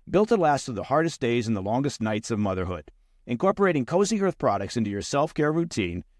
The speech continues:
can enhance sleep quality and overall wellness. This Mother's Day, treat your mom to the luxury, come on, she deserves with Cozy Earth bedding and sleepwear. Head over to cozy earth dot com and use promo code P D B for thirty-five percent off.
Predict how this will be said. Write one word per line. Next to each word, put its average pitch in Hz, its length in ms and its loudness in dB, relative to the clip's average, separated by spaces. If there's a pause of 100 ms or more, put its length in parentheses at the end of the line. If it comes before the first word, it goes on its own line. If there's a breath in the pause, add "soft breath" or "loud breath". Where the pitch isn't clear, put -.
(160)
can 113 120 0
enhance 117 360 0
sleep - 280 -2
quality 104 540 2
and 123 160 -2
overall 117 500 0
wellness. 143 540 -2 (380)
This - 200 -2
Mother's 143 300 4
Day, - 260 -10 (180)
treat 220 220 2
your 233 100 4
mom 110 320 2
to 110 100 -4
the 110 100 -2
luxury, 120 480 -2
come 175 160 0
on, - 180 -6
she - 160 -6
deserves 170 600 0
with 120 140 -2
Cozy 185 360 2
Earth 131 180 2
bedding 127 360 2
and 120 80 0
sleepwear. - 520 -6 (380)
Head 170 180 0
over 180 180 2
to 113 80 -2
cozy 180 360 2
earth 180 200 0
dot 131 220 2
com 82 320 -2 (260)
and 117 140 2
use 113 160 0
promo 165 380 2
code 117 260 2
P 151 160 0
D 185 140 0
B 98 260 -2
for 98 140 -6
thirty-five 117 640 0
percent 110 380 -4
off. - 400 -2